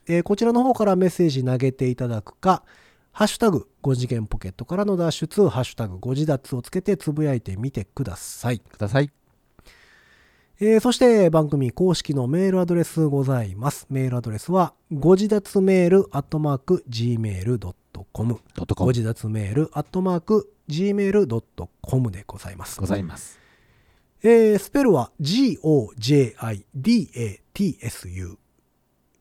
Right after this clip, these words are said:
Speaker 1: エムエーアイエルアットマークジーメールドットコムでございます。
Speaker 2: ます。
Speaker 1: えー、そんなわけで皆様からのメッセージなんかもお待ちしながら、今回はこの辺で終わっていきましょう。
Speaker 2: うん。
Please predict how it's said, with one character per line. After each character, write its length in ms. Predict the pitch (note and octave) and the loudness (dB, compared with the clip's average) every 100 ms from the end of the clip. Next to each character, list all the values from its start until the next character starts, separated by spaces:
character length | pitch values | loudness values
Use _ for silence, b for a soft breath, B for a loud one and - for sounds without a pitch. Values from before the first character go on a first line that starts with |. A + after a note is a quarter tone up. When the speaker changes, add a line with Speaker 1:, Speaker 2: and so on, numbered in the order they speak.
| _ _ _ - | _ _ _ -2
Speaker 1:
エ 80 | F#3 | 2
ム 200 | E3+ B2+ | 2 0
エ 260 | D3 D3+ - | 0 0 -2
ー 60 | |
ア 80 | D#3 | -4
イ 140 | D3+ - | -4 -2
エ 140 | G3 | 0
ル 160 | F3 - _ - | 0 -2 _ -10
ア 60 | |
ッ 20 | |
ト 220 | E3+ - F#3+ | -6 0 2
マ 160 | F3+ | 2
ー 20 | |
ク 300 | D3+ A3+ G#3 - | 0 -2 -2 -4
ジ 220 | D3 E3 | 0 2
ー 40 | |
メ 140 | D#3 C#3 | 2 0
ー 40 | |
ル 160 | D3+ C#3+ | -2 -2
ド 100 | C3 | -6
ッ 60 | A2 _ | -8 _
ト 160 | - F#2 _ - | -20 -20 _ -10
コ 200 | - C#3 | -4 -2
ム 200 | D#3 B2 | -2 -4
で 220 | G#2+ G2 - | -8 -12 -14
ご 180 | G#2 | -12
ざ 120 | G2 E2+ | -12 -14
い 340 | - _ - | -20 _ -14
ま 140 | C#3 D3+ | -6 -6
す。 240 | - - _ - | -6 -20 _ -16
Speaker 2:
ま 300 | G#2 G#2+ A2+ | -8 -4 -4
す。 340 | - - - _ _ _ _ _ _ _ _ b b b b b b b | -6 -16 -20 _ _ _ _ _ _ _ _ b b b b b b b
Speaker 1:
え 140 | - A#3+ | 2 2
ー、 20 | |
そ 120 | A#3 | 4
ん 40 | C4+ | 4
な 100 | C4 | 4
わ 140 | B3 | 4
け 80 | A3+ | 6
で 120 | F#3 | 6
皆 200 | F3 G3 | 6 4
様 220 | F3+ D#3+ | 4 2
か 100 | C#3+ | 2
ら 120 | C#3 B2+ | 0 0
の 100 | B2+ | 0
メ 160 | D3 | 0
ッ 40 | D#3+ | -2
セ 200 | - C#3 | -2 -2
ー 20 | |
ジ 120 | A#2+ | -2
な 100 | A#2 | -4
ん 80 | A2+ | -4
か 100 | G#2 | -6
も 160 | G2 | -4
お 40 | B2+ | -2
待 280 | D3+ D#3 D3 | 0 -2 -4
ち 20 | |
し 160 | - | -4
な 180 | G3+ G3 | -2 0
が 120 | F3 | 0
ら、 180 | D#3+ D3 | 2 0
今 220 | - F3 | 0 -2
回 140 | G3+ A2 | 0 -2
は 140 | G2 | -4
こ 140 | - D#3 | -6 0
の 80 | |
辺 220 | D#3+ D#3 C3+ | 0 2 0
で 160 | A2+ | -4
終 160 | F#2 B2+ | -4 -2
わ 80 | C#3+ | -4
っ 60 | |
て 200 | - - | -4 -12
い 300 | E2+ - A#2+ | -12 -10 -10
き 140 | - G#2+ | -8 -12
ま 180 | F2+ | -12
し 300 | - - - | -14 -12 0
ょ 280 | D3 C#3 E2 | 2 4 2
う。 20 | |
Speaker 2:
う 20 | A2 | -2
ん。 180 | - | -6